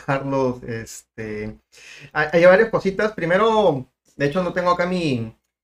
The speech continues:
mi, ¿cómo se llama? Mi alerta publicidad, pero chicos, si quieren capacitarse,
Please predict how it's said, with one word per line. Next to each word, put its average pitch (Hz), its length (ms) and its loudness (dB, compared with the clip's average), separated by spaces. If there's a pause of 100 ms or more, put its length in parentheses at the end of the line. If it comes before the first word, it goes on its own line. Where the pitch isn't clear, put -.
mi, 127 300 -4
¿cómo 147 240 -4
se 160 100 -6
llama? 160 140 -2
Mi 135 100 0
alerta 135 840 2
publicidad, 123 580 -2
pero 156 200 -2
chicos, 160 460 -2
si - 80 -20
quieren 151 320 -4
capacitarse, 151 920 -4